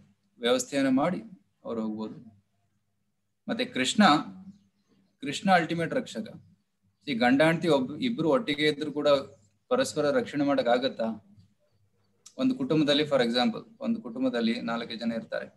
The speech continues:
ಅವ್ರಿಗೆ ಏನಾದ್ರೂ ಕೊರೋನಾ ಬಂದ್ರೆ ಯಾರು ರಕ್ಷಣೆ ಮಾಡ್ತಾರೆ?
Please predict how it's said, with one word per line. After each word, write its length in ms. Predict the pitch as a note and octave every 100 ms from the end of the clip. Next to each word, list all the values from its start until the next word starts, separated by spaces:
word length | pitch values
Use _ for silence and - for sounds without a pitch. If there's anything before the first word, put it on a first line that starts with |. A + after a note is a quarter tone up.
| _ _ _ _ _ _ _ _ _ _ _ _ _ _ -
ಅವ್ರಿಗೆ 200 | B2 B2
ಏನಾದ್ರೂ 320 | C#3+ D#3 D#3+
ಕೊರೋನಾ 340 | C3 D#3 E3
ಬಂದ್ರೆ 380 | D3+ C#3 A#2 B2
ಯಾರು 200 | B2+ D3+
ರಕ್ಷಣೆ 280 | D3+ - D#3
ಮಾಡ್ತಾರೆ? 320 | C#3+ C#3 D3